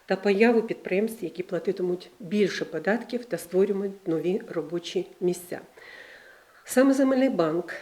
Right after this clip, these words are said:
відкриває рівні можливості для всіх аграріїв, які прагнуть розпочати,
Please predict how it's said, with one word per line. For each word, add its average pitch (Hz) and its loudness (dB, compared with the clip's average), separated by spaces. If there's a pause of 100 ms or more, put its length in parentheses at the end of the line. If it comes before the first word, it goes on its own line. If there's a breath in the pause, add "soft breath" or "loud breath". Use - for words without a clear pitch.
(120)
відкриває 180 2
рівні 190 0
можливості 180 -2 (160)
для 175 -2
всіх 240 -6
аграріїв, 196 0 (320 loud breath)
які 170 -4
прагнуть 170 -2
розпочати, 214 -4